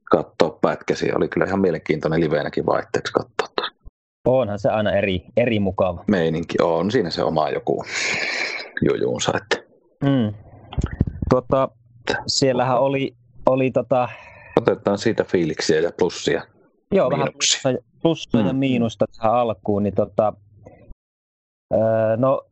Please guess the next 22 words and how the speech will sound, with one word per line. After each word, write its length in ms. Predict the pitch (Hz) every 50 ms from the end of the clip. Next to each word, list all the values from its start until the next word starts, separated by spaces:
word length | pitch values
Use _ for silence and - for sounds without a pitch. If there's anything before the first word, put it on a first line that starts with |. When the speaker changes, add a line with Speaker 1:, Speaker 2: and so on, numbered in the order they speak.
| - - 104
Speaker 2:
mun 220 | 139 143 190 196 165
mielestä 300 | 147 123 127 - - 120
se 120 | - 156
oli 160 | 151 156 156
kaksi, 480 | - - 170 - - - - - - - - - - -
kaksi 360 | - 143 135 - - - - 160
hyvää, 340 | 156 131 139 127 120 113
tota, 380 | 110 - 117 - - 117 113 107 - - - - - - - - -
toinen 260 | 143 147 147 135 101
oli 160 | 120 120 113
oikeastaan 460 | 101 117 113 117 107 - - 117 110
todella 340 | - 147 147 131 101 92 85
hyvä, 320 | 80 90 80 80 78 - - _ _ _ _ - -
hyvä 220 | 90 92 90 78
ottelu, 580 | 69 85 - _ _ - 95 90 90 87 82 82 - _ _ _ _ _ _ - - - - 92
öö, 60 | 90 90 90 87 87 82 78 76 - - _ _ - - _ _ -
tämä 160 | 92 87 92
A 40 | 90 - 95
J 280 | 95 92 - - 95 90
Styles 680 | 87 - - - 104 101 98 90 87 85 - - - - - - - - - - _ - 92
vastaan 480 | 92 92 - - - - 98 95 95 90
Seth 340 | - - 107 92 92 -